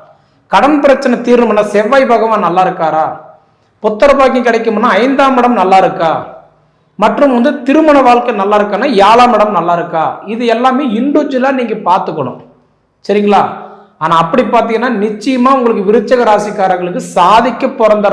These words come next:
ராசி விருச்சிக ராசி, நிச்சயமா இந்த சனி வக்கர நிவர்த்திக்கு அப்புறம் கல்வியில மாற்றம் கிடைக்கும், மனக்கசப்புகள் சரியாகும், குடும்ப குழப்பங்கள் கண்டிப்பா ஓரளவுக்கு தீரும். குடும்பத்துக்குள்ளார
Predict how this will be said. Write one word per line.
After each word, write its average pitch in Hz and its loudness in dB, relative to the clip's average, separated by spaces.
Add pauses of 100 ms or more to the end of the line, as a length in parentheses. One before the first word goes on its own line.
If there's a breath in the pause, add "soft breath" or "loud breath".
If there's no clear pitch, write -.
ராசி 190 0 (100)
விருச்சிக 202 -4
ராசி, 190 0 (500 loud breath)
நிச்சயமா 247 -2 (140)
இந்த 214 -2 (380)
சனி 214 0 (140)
வக்கர 220 -2 (140)
நிவர்த்திக்கு 220 -2
அப்புறம் 202 -2 (500 loud breath)
கல்வியில 226 4 (120)
மாற்றம் 202 0
கிடைக்கும், 190 -2 (640 soft breath)
மனக்கசப்புகள் 226 0
சரியாகும், 208 2 (540 loud breath)
குடும்ப 254 4 (120)
குழப்பங்கள் 240 2
கண்டிப்பா 208 0
ஓரளவுக்கு 202 2 (140)
தீரும். 226 0 (480)
குடும்பத்துக்குள்ளார 226 2